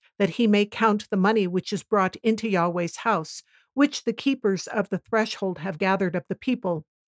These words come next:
Let them deliver it into the hand of the workmen who have the oversight of Yahweh's house, and let them give it to the workmen who are in Yahweh's house to repair the damage to the house, to the carpenters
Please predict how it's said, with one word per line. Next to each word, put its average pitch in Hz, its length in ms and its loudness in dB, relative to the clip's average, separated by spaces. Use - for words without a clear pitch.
Let 262 340 4
them 247 340 4
deliver 214 480 6
it 196 140 2
into 226 300 2
the 254 140 2
hand 208 300 2
of 190 80 -4
the 220 100 6
workmen 185 600 2
who 226 120 2
have 220 400 2
the - 140 -6
oversight 233 640 4
of 180 100 -2
Yahweh's 180 440 2
house, 190 420 2
and 226 160 6
let 269 240 4
them 277 160 4
give 233 160 6
it 240 120 -2
to 226 120 2
the 240 80 10
workmen 196 460 2
who 214 260 0
are 196 240 4
in 190 80 2
Yahweh's 190 420 2
house 180 380 -4
to 254 140 2
repair 240 440 2
the 208 100 2
damage 214 500 2
to - 140 -4
the 175 120 -4
house, - 420 -6
to 269 140 2
the 277 100 0
carpenters 196 680 2